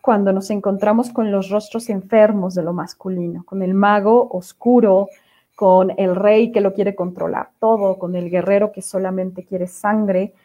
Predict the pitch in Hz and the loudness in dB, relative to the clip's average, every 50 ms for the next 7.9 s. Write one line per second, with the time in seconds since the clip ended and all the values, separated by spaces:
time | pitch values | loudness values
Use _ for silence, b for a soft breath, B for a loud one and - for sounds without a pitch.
0 | _ _ _ _ - 233 220 208 202 202 196 196 202 220 285 339 370 349 320 226 | _ _ _ _ 2 4 6 6 6 6 6 4 4 4 4 4 4 4 2 0
1 | 208 208 - 226 214 208 208 220 208 196 202 208 - 220 202 196 202 - 214 190 | -2 -2 -2 -2 0 0 0 0 -2 -4 -4 -6 -4 -4 -4 -4 -4 -4 -6 -6
2 | 185 190 - - - 285 294 311 320 285 226 202 208 208 254 240 240 233 208 208 | -6 -8 -8 -4 0 2 2 2 0 -2 0 0 2 2 2 2 4 4 4 4
3 | 240 247 254 262 262 302 269 240 233 233 240 240 240 269 247 226 233 - 233 226 | 6 4 2 2 2 2 4 4 4 4 4 4 4 4 4 2 0 0 0 0
4 | 233 233 240 233 214 196 190 190 190 190 220 226 226 240 247 240 233 208 214 208 | 0 0 -2 -6 -6 -4 -4 -4 -2 0 0 2 4 2 2 2 0 -2 -2 -2
5 | b b b b b b b b - 240 240 277 269 254 233 233 - - 220 214 | b b b b b b b b -6 0 2 4 4 4 4 2 0 -2 -2 0
6 | 226 247 254 262 262 208 208 - 190 185 208 233 247 247 - 320 320 320 240 202 | 2 2 2 2 0 -4 -4 -2 -2 0 0 -2 -2 0 0 0 0 0 0 0
7 | 208 208 220 220 202 185 208 220 - - - 240 214 196 180 - - | 0 0 2 2 2 2 0 -2 -4 -4 -2 0 0 0 0 -2 -6